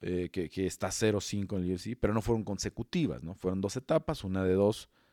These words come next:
derrotas y una de, y una de, eh,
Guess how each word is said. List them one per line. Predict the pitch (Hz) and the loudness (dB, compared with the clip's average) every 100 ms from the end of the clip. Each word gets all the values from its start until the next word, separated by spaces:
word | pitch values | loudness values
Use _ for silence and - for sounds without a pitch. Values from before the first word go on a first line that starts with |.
| _ | _
derrotas | 107 135 151 185 - _ _ _ | 0 2 2 -2 -4 _ _ _
y | - | -2
una | 101 101 | 0 0
de, | 95 85 80 71 69 _ _ _ _ | 0 -2 -4 -8 -12 _ _ _ _
y | 101 | -2
una | 104 101 | 2 2
de, | 95 87 82 80 78 76 71 65 64 - - | 2 2 2 0 -2 -4 -6 -8 -10 -12 -10
eh, | 80 80 78 76 | -8 -6 -6 -8